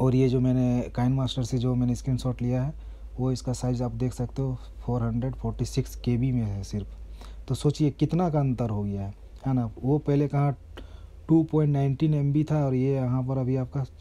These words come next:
फ़ोर हंड्रेड फ़ोर्टी सिक्स के बी पे है। तो अब मैं अप-, जाता हूँ थंबनेल को अपलोड करने के लिए, है ना। तो फिर से आप दिखा, आपको दिखा देता हूँ, है ना। जो ये पहले, पहले वाला पिक है जिसका साइज़ है आपका टू पॉइंट नाइनटीन एम बी,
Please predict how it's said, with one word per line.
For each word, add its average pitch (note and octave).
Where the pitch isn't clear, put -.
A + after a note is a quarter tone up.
फ़ोर B2+
हंड्रेड B2+
फ़ोर्टी A#2+
सिक्स -
के A#2
बी A2
पे G#2
है। G2
तो -
अब D3
मैं D3+
अप-, C#3
जाता C3
हूँ C#3
थंबनेल C3
को C3
अपलोड B2+
करने B2+
के B2+
लिए, B2+
है B2
ना। G#2+
तो A#2+
फिर D3
से C#3
आप C3+
दिखा, B2
आपको B2+
दिखा B2+
देता C3
हूँ, C3+
है B2
ना। A2+
जो G#2+
ये A2+
पहले, B2
पहले B2
वाला B2+
पिक B2
है C3
जिसका A#2+
साइज़ A#2+
है B2
आपका B2+
टू C3
पॉइंट B2
नाइनटीन A#2+
एम B2+
बी, C3+